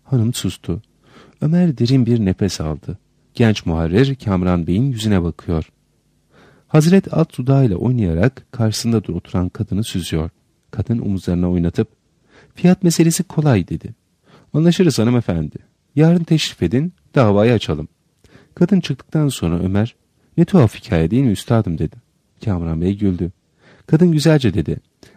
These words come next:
"Ama olur iş değil. Alagarson işine bayıldım. Hem doktora hem hanıma." Herif alagarson ama nikah kıyılınca iş değişmiş. Sonra kadın da erkek de ayrı ayrı çalışır, birbirlerini beslemezlerken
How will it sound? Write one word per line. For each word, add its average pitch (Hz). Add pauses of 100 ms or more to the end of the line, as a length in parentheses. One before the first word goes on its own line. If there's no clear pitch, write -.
"Ama 156
olur 135
iş 127
değil. 80 (500)
Alagarson 165
işine 151
bayıldım. 110 (180)
Hem 156
doktora 104
hem 123
hanıma." 80 (720)
Herif 117 (160)
alagarson 98
ama 180 (260)
nikah 107
kıyılınca 110
iş -
değişmiş. 123 (280)
Sonra 107
kadın 107
da 87 (220)
erkek 147
de 180
ayrı 117
ayrı 85
çalışır, 98 (300)
birbirlerini 95
beslemezlerken 104